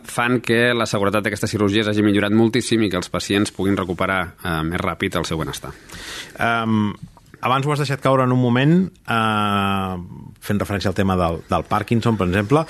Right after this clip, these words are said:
Speaker 2: La neurocirurgia, la neurocirurgia pot tractar malalties neurodegeneratives?
Speaker 1: Sí, per exemple, en el cas del Parkinson, mitjançant elèctrodes podem estimular àrees profundes del cervell per neuromodular certes respostes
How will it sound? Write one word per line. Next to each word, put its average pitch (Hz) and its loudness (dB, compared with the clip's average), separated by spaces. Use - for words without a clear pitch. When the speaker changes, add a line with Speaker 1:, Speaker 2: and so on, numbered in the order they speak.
Speaker 2:
La 120 2
neurocirurgia, 113 2
la 117 2
neurocirurgia 117 2
pot 175 0
tractar 143 -2
malalties 113 2
neurodegeneratives? 101 0
Speaker 1:
Sí, 117 2
per 82 -8
exemple, 104 0
en - 0
el 101 -4
cas 101 -2
del 98 -2
Parkinson, 107 -2
mitjançant 101 0
elèctrodes 95 0
podem 95 0
estimular 92 0
àrees 92 -2
profundes 104 2
del 92 0
cervell 95 0
per 95 -2
neuromodular 95 2
certes 95 -4
respostes 80 -6